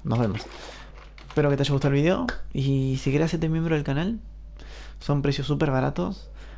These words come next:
Para la gente cheta como Sumi. Nada, así que nada, eso.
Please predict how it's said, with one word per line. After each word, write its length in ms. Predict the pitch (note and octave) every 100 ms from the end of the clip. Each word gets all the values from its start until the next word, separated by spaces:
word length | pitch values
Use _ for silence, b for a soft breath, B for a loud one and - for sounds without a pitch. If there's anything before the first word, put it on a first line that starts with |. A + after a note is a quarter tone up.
| B
Para 140 | - F#2+
la 40 |
gente 280 | - C3 B2
cheta 480 | - E3+ E3 D3 D3+
como 220 | C3+ B2
Sumi. 500 | B2 E3 D#3 C#3+ D3+
Nada, 200 | D3 -
así 180 | - A#2+
que 100 | - -
nada, 480 | D3+ C#3+ C3+ C3+ C3
eso. 200 | D3+ -